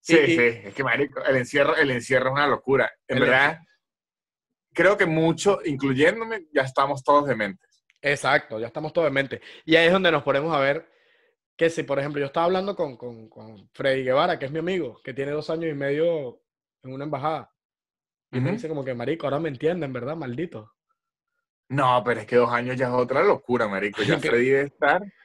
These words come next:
Speaker 1: pobrecito. Es que ya dos años, es que, eh, él está en, en, en la embajada, pero eso es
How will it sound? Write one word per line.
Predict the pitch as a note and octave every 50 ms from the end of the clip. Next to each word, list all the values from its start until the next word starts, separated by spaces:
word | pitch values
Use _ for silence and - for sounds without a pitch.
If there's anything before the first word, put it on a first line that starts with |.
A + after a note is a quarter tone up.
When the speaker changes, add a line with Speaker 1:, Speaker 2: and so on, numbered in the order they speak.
| _ -
Speaker 1:
pobrecito. | B2 B2 B2+ B2+ C3 B2 C3+ D#3 D3 C3+ A#2 G2 - _ - - - - -
Es | B2+ C#3 C#3
que | C3+ - F3+ F#3 F3 - - _ _ _ _ _ _ -
ya | B2+ C#3+
dos | D3 D3 C#3+ D3+
años, | D#3 D#3+ E3 E3 -
es | E3 C3+ -
que, | - -
eh, | - G3+ G3+ G3+ - _
él | - F#3 F#3+ G#3
está | G#3+ G3+ - A3 G#3 A3
en, | A#3 B3 C4 B3+ B3 A#3 G3+ F#3+
en, | F3+ D#3+ D#3 D3 C#3 C3 A#2+ A#2 A2 B2 _ -
en | - C#3
la | C#3 C3+
embajada, | C3 C3 B2+ C#3 E3 F#3 F#3 D3+ C3
pero | C#3 C3 B2+
eso | B2 C#3 E3 F3
es | F3+